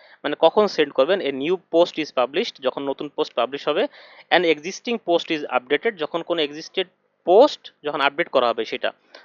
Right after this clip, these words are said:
তো আমি দুইটা অপশনই ক্লিক করে দিচ্ছি। এরপরে পোস্ট টাইপে দেখবেন কি কি পোস্ট আপনারা শেয়ার করতে চান, পোস্ট, পেজ, মুভি,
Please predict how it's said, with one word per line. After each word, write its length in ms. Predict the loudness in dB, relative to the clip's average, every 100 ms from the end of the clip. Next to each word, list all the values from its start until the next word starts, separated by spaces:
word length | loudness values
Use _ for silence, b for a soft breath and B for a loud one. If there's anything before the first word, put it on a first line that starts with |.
| B
তো 60 |
আমি 120 | 2 2
দুইটা 240 | 2 4
অপশনই 280 | 4 0 -4
ক্লিক 220 | -6 -6
করে 160 | -4 -4
দিচ্ছি। 320 | -6 -8 -8 _ b b 2
এরপরে 500 | 2 6 6 6 2 _
পোস্ট 240 | -2 -2 -2
টাইপে 300 | -2 0 0
দেখবেন 300 | -2 -6 -8
কি 160 | -10
কি 140 | -10 -8
পোস্ট 360 | 0 0 2
আপনারা 380 | 0 2 2 2
শেয়ার 300 | 0 0 0
করতে 280 | 0 -4 -2
চান, 300 | 2 0 0 -2
পোস্ট, 440 | 4 4 4 -4 -6
পেজ, 460 | -2 2 0 -2 -8
মুভি, 440 | -8 -8 -8 -10